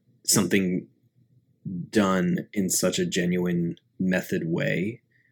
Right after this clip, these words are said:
But then I'm not sure, like, maybe someone is doing it and it's just, like, independent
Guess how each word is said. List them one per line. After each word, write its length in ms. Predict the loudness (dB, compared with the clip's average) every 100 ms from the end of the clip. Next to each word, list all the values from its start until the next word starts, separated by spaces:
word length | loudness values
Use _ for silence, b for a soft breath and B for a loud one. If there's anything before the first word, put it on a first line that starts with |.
| _ _ _ _ _ _ _ -8 -4
But 180 | 0
then 280 | 2 2 2
I'm 280 | 0 0 0
not 380 | 0 0 -2 0
sure, 540 | 2 2 2 2 2
like, 200 | 0 0
maybe 320 | 2 2 2
someone 320 | 2 2 2 0
is 160 | 2
doing 260 | 2 4 4
it 160 | 4 4
and 120 | 2
it's 200 | 2 0
just, 240 | 2 0
like, 200 | 0 -2 -2
independent 920 | 0 2 2 2 0 2 2 2